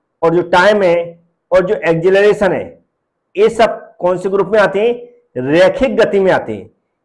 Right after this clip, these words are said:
Linear speed में या linear गति के अंदर आते हैं, तो उस group को ये belong करते हैं। लेकिन मास उस group को belong नहीं करता। तो इस question के according जो answer होना चाहिए वह क्या होना चाहिए? Mass होना चाहिए।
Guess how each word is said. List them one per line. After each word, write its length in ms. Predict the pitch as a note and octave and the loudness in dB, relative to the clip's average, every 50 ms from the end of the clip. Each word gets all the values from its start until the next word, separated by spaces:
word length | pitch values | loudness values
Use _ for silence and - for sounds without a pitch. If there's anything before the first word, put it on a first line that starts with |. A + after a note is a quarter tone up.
| _ _ B2+ | _ _ -10
Linear 640 | B2+ C3+ C#3+ D#3+ F3+ G3+ G#3+ A3 A#3 B3 C4 B3+ A#3 | -6 -4 -2 0 2 2 2 2 2 4 4 4 2
speed 300 | F3 - F#3 G3 G3 F3+ | 0 0 -2 -4 -2 -2
में 180 | F#3+ G3 G#3+ A3+ | 0 0 0 0
या 100 | A#3+ B3 | 0 0
linear 720 | G#3+ F3+ E3 F3 F3 F3+ F#3+ G#3 B3 C#4 C4+ - - _ _ _ - | 0 -2 -2 -2 0 0 0 0 0 -2 -4 -8 -14 _ _ _ -4
गति 340 | B2+ D#3+ - - G#3 G#3 F3+ | -2 -2 -2 -2 -2 -4 0
के 100 | E3 B3 | 0 2
अंदर 280 | A#3 G#3 G#3 G#3 G3 | 2 2 4 4 4
आते 240 | F3 C#3 A#2+ - - | 4 2 0 -4 -10
हैं, 200 | G2+ F#2 F2 - _ _ _ _ - | -14 -16 -18 -20 _ _ _ _ -20
तो 120 | - - - | -20 -14 -6
उस 180 | A3+ A#3 A3+ - | -4 -4 -4 -2
group 260 | F#3+ F#3+ G3+ F#3+ F#3+ - | -2 0 -2 -2 -2 0
को 100 | G#3+ A3 | 2 2
ये 80 | B3 B3 | 2 2
belong 300 | F3+ F3+ F3+ E3+ D#3+ - | 2 2 0 0 0 0
करते 280 | C#3 B2+ A#2 - A#2+ | -2 -2 -4 -4 -12
हैं। 180 | G#2 - _ _ _ _ _ - | -14 -16 _ _ _ _ _ -8
लेकिन 400 | C3 D3 F3 F#3 F3 A3+ A3 G3+ | -4 -2 -2 -2 0 0 -2 -2
मास 520 | E3 D3 C#3 C3 C#3 D#3 G3 A#3+ A3+ A3+ | -2 -4 -2 -2 -2 0 0 0 -2 -2
उस 560 | G#3 - - G#3 - - - - - _ _ _ _ _ _ - | -6 -4 -4 -4 -4 -6 -14 -20 -20 _ _ _ _ _ _ -4
group 240 | C3+ E3 - - - | -2 -2 -2 -2 -2
को 80 | G3 F#3+ | -4 -2
belong 480 | D#3 D3+ D#3 E3+ G#3 B3+ C4+ - - - _ _ _ _ - | 0 0 2 2 2 0 -2 -4 -10 -16 _ _ _ _ -10
नहीं 400 | C3+ C#3+ D3+ D3+ D#3+ F#3+ A3 G3+ | -4 -2 0 2 2 2 0 2
करता। 640 | F#3+ E3 C#3+ - - A2 F#2 F2 - _ _ _ _ - | 2 0 0 0 -4 -8 -10 -10 -12 _ _ _ _ -20
तो 60 | - _ _ _ - | -20 _ _ _ -8
इस 180 | A#3 A#3 - - | -8 -8 -8 -10
question 540 | - - G#3 F3 - - - G#3+ A3 A3 | -8 -4 -4 -4 -4 -4 -2 -2 0 0
के 140 | G#3+ A3 C4 | -2 0 2
according 520 | B3+ A3 F3+ - E3 E3 D#3 - D3 B2+ A2+ - - - _ _ - | 2 2 2 2 2 2 4 2 0 -2 -4 -10 -14 -20 _ _ -4
जो 100 | C3+ D#3 | -2 0
answer 360 | E3 F3 F3+ F3 A3+ A3+ G#3 | 0 0 0 0 0 0 2
होना 140 | G3 F#3 F3+ | 2 0 0
चाहिए 160 | F#3+ G#3 G3+ | 0 2 2
वह 100 | G3 F3+ | 2 2
क्या 180 | - - F3+ | 2 2 0
होना 140 | F3 F3 E3 | 2 0 0
चाहिए? 440 | - E3+ F#3 A#3+ C4+ - - - _ _ _ _ - | 0 0 0 -2 -2 -6 -8 -12 _ _ _ _ -8
Mass 400 | C3+ C#3+ D#3 F3 F#3+ F#3+ F#3 - | -4 -2 0 2 2 0 0 -2
होना 180 | E3 D3+ A#2+ | -4 -4 -4
चाहिए। 360 | G#2 - G2 F2+ F2+ F2 - | -6 -10 -14 -14 -16 -18 -20